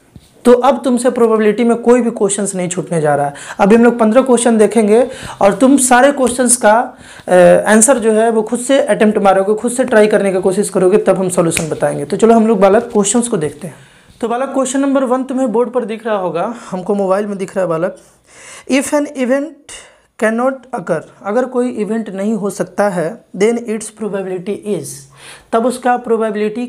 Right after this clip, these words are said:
क्या होगा ये तुम्हें बताना है। बड़ा simple है, अगर कोई event हो ही नहीं सकता है, अभी तो discuss किए थे probability कितना होगा,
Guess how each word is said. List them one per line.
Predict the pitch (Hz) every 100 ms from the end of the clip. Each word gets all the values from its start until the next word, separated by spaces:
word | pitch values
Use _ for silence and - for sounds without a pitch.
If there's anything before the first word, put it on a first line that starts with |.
| 247
क्या | 220 202
होगा | 214 165 170 165 190 156 151 -
ये | 202 208
तुम्हें | 214 180 175
बताना | 147 147 143
है। | 151 143 175
बड़ा | 233
simple | 240 240 285 247
है, | 226
अगर | 208 226
कोई | 233 247
event | 262 220 208 240 226
हो | 185 185
ही | 262
नहीं | 269 247
सकता | 202 - 208
है, | 190
अभी | 185 233
तो | 254
discuss | 226 233 240
किए | - 247
थे | 240
probability | 175 202 220 220 254
कितना | 247 277
होगा, | 247 170 151